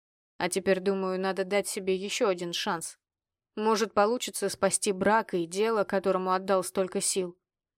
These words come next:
Это как в цигун, помнишь упражнение «Поднимаем небо»? Нужно его поднять, даже когда оно падает на тебя. И я попробую.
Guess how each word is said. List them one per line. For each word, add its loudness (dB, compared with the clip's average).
Это 2
как 0
в -14
цигун, -2
помнишь 4
упражнение 2
«Поднимаем 0
небо»? -2
Нужно 0
его 2
поднять, 2
даже 0
когда 0
оно 0
падает 0
на -2
тебя. -2
И 2
я 4
попробую. -2